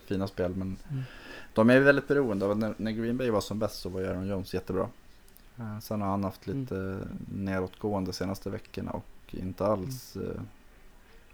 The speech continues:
Speaker 1: alltså det, det har märkts i deras spel också att de flyter inte på. Det var någon som
Speaker 2: Mm.
Speaker 1: sa inför den här matchen att det är ett av de sämre tio tre-lagen.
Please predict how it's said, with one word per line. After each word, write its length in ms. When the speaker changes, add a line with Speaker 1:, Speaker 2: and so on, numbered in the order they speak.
Speaker 1:
alltså 180
det, 100
det 160
har 100
märkts 300
i 40
deras 260
spel 280
också 220
att 60
de 120
flyter 340
inte 160
på. 160
Det 80
var 80
någon 120
som 80
Speaker 2:
Mm. 100
Speaker 1:
sa 160
inför 160
den 100
här 60
matchen 300
att 80
det 80
är 40
ett 80
av 60
de 100
sämre 360
tio 300
tre-lagen. 640